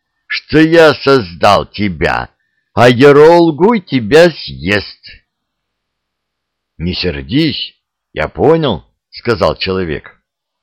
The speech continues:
«Ты добр, ибо создал меня на съедение Ерол Гую. Но мне не ясно иное. Если по правую руку у меня будет добро, а по левую зло,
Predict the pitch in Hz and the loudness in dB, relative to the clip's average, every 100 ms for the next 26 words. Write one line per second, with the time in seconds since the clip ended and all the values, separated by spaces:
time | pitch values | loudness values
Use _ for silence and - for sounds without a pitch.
0 | _ _ - 101 156 139 107 71 62 78 | _ _ -6 0 0 0 0 0 -4 -10
1 | 80 _ _ _ _ 82 107 135 175 160 | -10 _ _ _ _ -6 -4 2 0 0
2 | - 92 - 80 95 110 135 151 160 139 | -4 -6 -4 0 2 0 -2 -2 -2 -2
3 | 92 - 82 73 80 98 123 151 156 131 | -6 -6 -12 -8 -4 -4 -2 -4 -4 -4
4 | 85 73 78 117 147 151 156 78 58 55 | -2 -2 -2 -2 -2 -2 -2 -4 -10 -18
5 | _ _ _ _ _ _ _ _ 76 90 | _ _ _ _ _ _ _ _ -6 -4
6 | 95 101 107 107 104 107 101 104 123 139 | -2 0 0 0 2 2 2 -4 -4 -4
7 | 156 147 87 64 55 - _ _ _ _ | -4 -4 -4 -6 -16 -20 _ _ _ _
8 | - 117 135 135 - 120 110 110 92 98 | -4 0 2 0 -2 -6 0 0 2 2
9 | 104 92 87 82 85 85 104 104 107 107 | 2 0 -2 -4 -6 -6 -4 -2 0 0
10 | 101 87 92 87 - 87 101 87 69 76 | -2 -2 -4 -6 -8 -4 -2 -2 -4 -6
11 | 92 - _ _ _ _ - 101 110 113 | -6 -10 _ _ _ _ -2 2 4 2
12 | 110 92 85 80 76 80 90 113 | 2 0 -6 -8 -10 -6 -4 -4